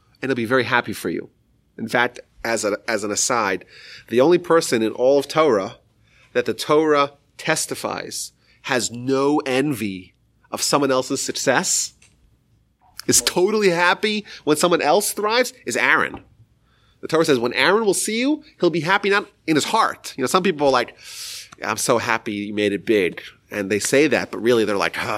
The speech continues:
I'm so envious, uh, in, in your heart." Uh, here the Torah is,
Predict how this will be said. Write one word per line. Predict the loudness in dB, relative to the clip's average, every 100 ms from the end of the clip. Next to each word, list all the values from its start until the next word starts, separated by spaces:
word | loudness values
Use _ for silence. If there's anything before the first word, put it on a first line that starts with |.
| -4
I'm | -4
so | -4
envious, | -4 -4 -4 -4 -4 -2
uh, | -2 -2 -6 -14 -20 -20 -12
in, | -4 0 2
in | 2 2
your | 2
heart." | 4 2 0 -8 -14 -16 _ -20 _ _
Uh, | -4 -2
here | 0 0
the | 0
Torah | 0 2
is, | 0 -2